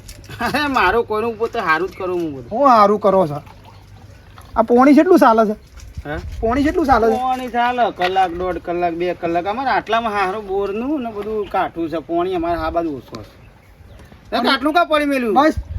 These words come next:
Speaker 1: અરે ઠબાઈ જા, કોઈ શિયાળો, ઉનાળો ના પીધું ચાલે, ઉનાળામાં તો પીવું.
Speaker 2: હું કહું છું, આ તમે પોણીનું કોઈ ધ્યાન રાખો છો કે નહીં રાખતા?
Speaker 1: હે?
Speaker 2: આ પોણીનું કોઈ ધ્યાન રાખો છો કે નહીં રાખતા?
Speaker 1: ધ્યાન તો અમે ભગવાન રાખે મારા ભાઈ.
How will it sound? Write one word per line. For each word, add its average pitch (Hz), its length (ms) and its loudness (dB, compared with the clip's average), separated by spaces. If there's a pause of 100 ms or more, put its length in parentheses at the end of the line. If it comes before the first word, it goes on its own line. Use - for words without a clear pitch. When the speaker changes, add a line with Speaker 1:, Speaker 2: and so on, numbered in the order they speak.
Speaker 1:
અરે 247 180 2
ઠબાઈ 226 360 0
જા, 277 140 0
કોઈ 302 240 -2
શિયાળો, 220 380 2
ઉનાળો 226 640 0
ના 214 220 2
પીધું 226 300 -8
ચાલે, 220 440 2
ઉનાળામાં 190 300 0
તો 220 80 -8
પીવું. 185 380 -8 (520)
Speaker 2:
હું 262 180 0
કહું 277 180 4
છું, 302 240 4 (500)
આ 226 120 4
તમે 226 340 4
પોણીનું 269 540 4
કોઈ 277 220 4
ધ્યાન 214 480 2
રાખો 233 280 4
છો 285 80 6
કે 302 60 4
નહીં 302 120 6
રાખતા? 269 380 2 (380)
Speaker 1:
હે? 180 80 -6 (400)
Speaker 2:
આ 233 60 0
પોણીનું 240 420 2
કોઈ 269 120 6
ધ્યાન 214 220 2
રાખો 254 280 4
છો 320 80 2
કે 311 60 2
નહીં 330 120 6
રાખતા? 240 320 2 (320)
Speaker 1:
ધ્યાન 190 300 -2
તો 180 140 -6
અમે 349 500 0
ભગવાન 170 440 0
રાખે 175 260 2
મારા 196 180 0
ભાઈ. 139 200 -6